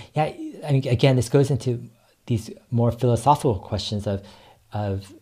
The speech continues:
what is human? Do, do, do, do humans have something beyond what can be explained, beyond, like, is emotional intelligence, is it just something that can be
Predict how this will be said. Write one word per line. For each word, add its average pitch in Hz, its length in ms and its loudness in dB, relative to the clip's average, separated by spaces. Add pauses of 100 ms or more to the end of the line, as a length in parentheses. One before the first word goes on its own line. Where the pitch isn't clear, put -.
(100)
what 123 360 4
is 120 180 2
human? 135 640 0
Do, 117 120 0
do, 113 200 -2
do, - 280 -4
do - 260 -8
humans 160 400 -2
have 143 260 -2
something 110 320 -2
beyond 107 680 0 (300)
what 107 160 -2
can 113 120 0
be 110 100 0
explained, 110 800 -2 (160)
beyond, 113 680 0 (500)
like, 120 140 0
is 156 220 4
emotional 135 500 4
intelligence, 123 520 0
is 110 120 0
it 117 120 0
just - 220 -4
something 113 300 0
that 98 160 -2
can 98 120 -2
be 95 280 -2